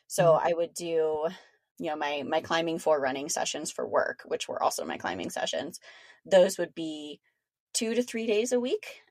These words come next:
Speaker 1: And then, yeah, I would go outside and climb on the weekends. And then on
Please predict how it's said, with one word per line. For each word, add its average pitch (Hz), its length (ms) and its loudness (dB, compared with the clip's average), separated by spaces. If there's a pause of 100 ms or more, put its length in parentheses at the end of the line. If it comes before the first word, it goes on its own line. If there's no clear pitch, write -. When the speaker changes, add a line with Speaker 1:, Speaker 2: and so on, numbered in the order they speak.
Speaker 1:
And 190 160 0
then, 165 480 2
yeah, - 160 -2
I 143 40 2
would 156 100 -4
go 160 80 4
outside 156 400 2
and 156 80 -10
climb 147 460 -6 (220)
on 165 100 -2
the 160 80 -6
weekends. - 480 -8 (460)
And 190 180 2
then 170 320 4
on 156 640 2